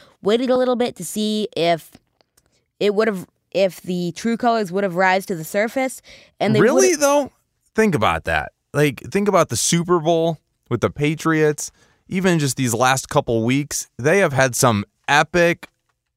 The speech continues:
Speaker 2: games where they should have won, and they just fell apart flat on their face, had big leads that ju-, just completely crumbled and fell apart. They've been a high-powered offense that has just crumbled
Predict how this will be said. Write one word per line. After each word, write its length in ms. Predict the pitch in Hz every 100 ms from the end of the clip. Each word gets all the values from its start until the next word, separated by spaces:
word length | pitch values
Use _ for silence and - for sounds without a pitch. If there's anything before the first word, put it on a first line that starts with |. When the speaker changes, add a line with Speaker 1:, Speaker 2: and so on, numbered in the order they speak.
| 85 107
Speaker 2:
games 480 | 135 143 131 123 101
where 140 | 113
they 160 | 110 131
should 300 | - 151 139
have 200 | 131 110
won, 380 | 110 117 123 123
and 240 | 110 107
they 240 | 113 120 120
just 380 | 98 107 95 -
fell 480 | - - 117 120
apart 400 | 113 - 101 87
flat 420 | - - 113 113 120
on 200 | 110 107
their 180 | 101
face, 540 | 104 95 90 87 82 - _ _ _ _ _ _
had 400 | 120 120 104 95
big 260 | 143 143
leads 540 | 113 113 123 135 123 104
that 200 | 104 92
ju-, 180 | 101 90 -
just 260 | 117 101 - _
completely 720 | - 107 - - 156 165 139
crumbled 560 | 104 - 127 123 123 120
and 160 | 101 90
fell 300 | - 120 117
apart. 440 | - 117 117 87 - _ _ _ _
They've 340 | 110 139 190 156
been 460 | 160 156 147 139 - _ -
a 440 | 120 120 113 110
high-powered 760 | 98 - 139 147 - 131 120 -
offense 640 | 113 127 120 113 107 95 - -
that 420 | 98 104 98 -
has 180 | 104 90
just 260 | 98 -
crumbled 520 | - 120 123 110 101